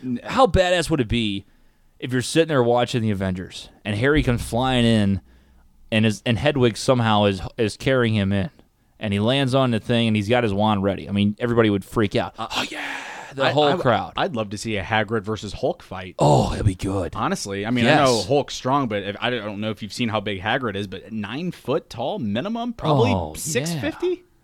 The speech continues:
Speaker 2: Absolutely. That'd be
Speaker 1: Bill?
Speaker 2: aw-, that'd be awesome.
Speaker 1: He's as big as the hut he lives in.
Speaker 2: I think he would legitimately take the Hulk down,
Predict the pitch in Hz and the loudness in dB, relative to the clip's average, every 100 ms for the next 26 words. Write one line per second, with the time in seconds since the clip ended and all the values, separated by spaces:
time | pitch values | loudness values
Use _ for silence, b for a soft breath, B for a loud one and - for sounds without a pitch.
0 | - - - 101 95 147 285 - - - | -6 -4 -2 -2 2 2 2 -2 -14 -20
1 | _ _ - 214 254 175 220 - - 254 | _ _ -6 2 4 4 2 0 -4 -4
2 | - 190 302 - - - _ - 220 240 | -2 0 0 -2 -6 -12 _ -8 -4 -4
3 | 127 180 208 165 - 190 214 175 180 339 | 0 0 0 -4 0 0 0 -2 -2 -4
4 | 160 95 92 - 185 185 135 131 131 120 | -6 -8 -10 -6 -2 0 0 0 2 2
5 | 113 113 139 139 127 107 120 117 113 117 | 2 4 4 2 -2 -2 -2 0 2 2
6 | 113 - 123 113 104 110 | 0 0 0 0 0 -2